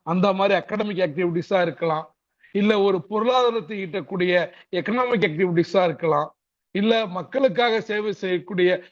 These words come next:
ஒரு சோஷியல் ஆக்டிவிட்டீஸா இருக்கலாம், எந்த காரியத்தை செய்வதற்கு முன்னாலும் நாம் நம்மை சுய பரிசோதனை செய்து கொள்வோம். இந்த காரியம் அல்லாஹ்வும் அல்லாஹ்வுடைய தூதருடைய விருப்பத்துக்கு உட்பட்டதா, இதை கொண்டு நான் என்ன சாதிக்க விரும்புகிறேன்,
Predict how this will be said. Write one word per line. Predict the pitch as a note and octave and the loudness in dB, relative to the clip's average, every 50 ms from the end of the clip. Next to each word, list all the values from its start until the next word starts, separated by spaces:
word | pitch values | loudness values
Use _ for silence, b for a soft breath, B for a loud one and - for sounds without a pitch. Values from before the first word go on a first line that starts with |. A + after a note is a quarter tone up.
| B _ | B _
ஒரு | - G3+ F#3+ F3+ | -6 -4 -4 -2
சோஷியல் | - - A3 A#3+ C4 C4 - C#4 B3 A#3 A3 E3 | 2 6 6 6 6 4 2 -2 -2 -2 -2 -2
ஆக்டிவிட்டீஸா | - G#3+ G3+ F#3+ E3+ F#3 E3+ - G3+ F#3+ | -4 -6 -6 -6 -6 -8 -6 -2 0 0
இருக்கலாம், | F3 E3 B2+ E3+ E3 D#3 C#3+ C#3+ - _ _ _ _ _ _ _ _ _ _ | 0 -2 -2 -2 -2 -2 -2 -4 -8 _ _ _ _ _ _ _ _ _ _
எந்த | - D#3 E3+ G#3 A3+ C4+ A#3+ | -6 -4 -2 0 2 2 0
காரியத்தை | F3 F3 A3 A3 G#3 G#3 E3 - - | 0 0 -2 -2 -2 -4 -6 -8 -12
செய்வதற்கு | E3 - F#3 F3+ F3+ F3+ F3+ E3 F3 F3 | -10 -6 -4 -4 -2 -2 -2 -4 -4 -6
முன்னாலும் | E3 E3 E3 D#3+ E3 D#3+ D3+ D3+ D#3+ E3+ F3+ F#3+ F#3+ - B B B B | -6 -6 -4 -2 -2 -2 0 -2 -2 -2 -4 -6 -8 -14 B B B B
நாம் | B F3+ F#3+ F#3 F#3 F3+ | B 0 0 0 0 2
நம்மை | F3 F3 F#3 G3+ G#3 A3 A3+ A3+ | 0 2 2 2 4 4 2 2
சுய | - - A3 A#3+ C4 A#3+ E3+ | 0 0 2 2 2 2 4
பரிசோதனை | - A3 G#3 G3 - G#3 G#3+ G#3+ G#3 F#3 | 2 2 2 2 0 -2 -2 -2 -4 -6
செய்து | - - E3+ D3 D3 B2+ | -4 -4 -4 -4 -6 -6
கொள்வோம். | - B2 A#2+ B2 C3+ C3+ B2 - _ _ _ _ _ _ _ _ _ _ _ - | -6 -6 -4 -4 -4 -4 -4 -6 _ _ _ _ _ _ _ _ _ _ _ -2
இந்த | F3 F3 F3+ F#3 - | 2 4 4 4 4
காரியம் | - F3+ F3+ G3 G3+ F#3+ F#3+ G3+ A3+ A#3+ - - - D3+ | 4 4 6 6 6 6 4 4 2 0 -2 -10 -8 -4
அல்லாஹ்வும் | D#3+ F3 F#3+ G3+ G3 F#3 G3 G#3+ A3+ A#3+ | -2 0 2 2 2 2 2 0 -2 -4
அல்லாஹ்வுடைய | F3 F3 F#3 G3 G3 G3+ F#3 E3+ - | -2 0 2 2 2 2 0 -4 -8
தூதருடைய | - E3 D#3+ F3 F3+ E3+ E3+ E3 D#3+ D#3 D#3+ D#3+ D3+ C#3+ - - _ _ _ _ _ _ _ | -10 -8 -4 -2 -2 -2 -2 -2 -2 -2 0 0 -2 -4 -6 -8 _ _ _ _ _ _ _
விருப்பத்துக்கு | - F#3+ G#3+ A3+ E3+ A3+ A3 D#3+ C#3 G3 D#3 D#3 F3 E3+ | 0 2 4 4 4 2 0 0 -2 -2 0 2 2 2
உட்பட்டதா, | - - G3 F3 B2+ D#3 C#3+ C3+ D3+ D3+ D3 C3 - - _ _ _ _ _ _ _ _ | 2 0 -2 0 0 2 2 4 4 2 2 0 -2 -8 _ _ _ _ _ _ _ _
இதை | - F3+ F#3+ G#3 G#3+ G#3+ F#3 | 2 4 6 6 4 4 2
கொண்டு | - G#3+ G#3 A3 A#3+ B3 | -2 -4 -2 2 2 2
நான் | A#3 A3 G#3 G3 | 2 0 -2 -2
என்ன | E3 E3+ G3 A3+ B3 B3+ A#3+ G3+ | -2 -2 0 0 0 0 0 0
சாதிக்க | - G3 G3+ G#3+ A3+ A3+ G#3 D3+ - G#3+ | 2 2 2 2 2 0 -4 -8 -8 -10
விரும்புகிறேன், | F#3+ F3 F3 D3+ D#3+ D3+ D#3 D#3+ E3 E3+ D#3 C3 - | -8 -8 -6 -6 -4 -4 -4 -2 -2 -2 -4 -4 -8